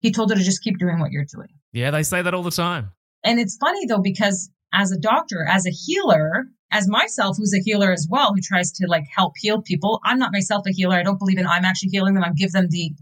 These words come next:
Speaker 1: tools and the resources to be able to heal themselves and, and what they need. But essentially, as a doctor who's a healer in that form, I would wanna hear what you used, even if it's
Speaker 2: Totally.
Speaker 1: nothing that I did. I wanna know exactly what you did so that I can maybe share that with other people who are dealing with the exact same thing.
Speaker 2: Mm-hmm.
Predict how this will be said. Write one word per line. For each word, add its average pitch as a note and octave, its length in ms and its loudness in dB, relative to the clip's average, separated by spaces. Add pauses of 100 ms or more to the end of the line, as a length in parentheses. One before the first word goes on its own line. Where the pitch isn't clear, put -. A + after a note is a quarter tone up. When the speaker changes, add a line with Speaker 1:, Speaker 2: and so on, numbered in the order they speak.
Speaker 1:
tools G3+ 220 0
and F#3+ 100 2
the E3+ 40 -2
resources F3 420 0
to E3 80 -4
be F3 80 0
able E3 140 0
to E3+ 100 0
heal E3+ 160 2
themselves F3+ 580 -2 (320)
and, G3+ 200 2
and F#3+ 120 2
what F#3 140 -2
they E3+ 140 -2
need. F#3+ 360 2
But F#3+ 120 0
essentially, G3 680 0 (500)
as G3 160 2
a F3+ 60 -4
doctor B3 400 0
who's F3+ 160 2
a F3 60 0
healer G#3+ 320 2
in E3+ 100 0
that D#3+ 160 -2 (100)
form, F#3 500 -2 (720)
I C4 160 4
would D4 160 -6
wanna A3+ 200 2
hear G#3+ 240 0
what G3 180 0
you F#3 160 4
used, F#3 440 0
even - 180 4
if B3 80 2
it's - 20 -2
Speaker 2:
Totally. E3+ 180 2
Speaker 1:
nothing B3+ 220 2
that F#3 120 2
I B3 120 2
did. B3 140 -8
I G3+ 80 2
wanna B3 180 0
know A3+ 160 0
exactly A3 440 0
what C4+ 180 -2
you A#3 120 2
did C4+ 220 -2
so - 160 -4
that G#3 80 2
I A3 100 4
can A#3 160 -2
maybe G#3+ 300 2
share C4 380 0
that G3 180 0
with G3 180 -2
other G3 240 2
people F#3 260 -2
who G3+ 100 2
are G3+ 80 2
dealing F#3+ 280 2
with F#3+ 100 0
the F#3+ 100 -2
exact F3 320 0
same F#3 220 2
thing. A#3 400 0
Speaker 2:
Mm-hmm. A#2+ 340 -10